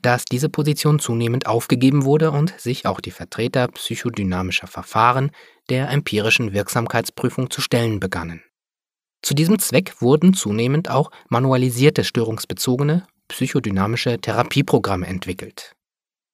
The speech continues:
Im Bereich der psychodynamischen Langzeittherapien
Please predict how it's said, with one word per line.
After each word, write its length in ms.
Im 260
Bereich 420
der 220
psychodynamischen 800
Langzeittherapien 1200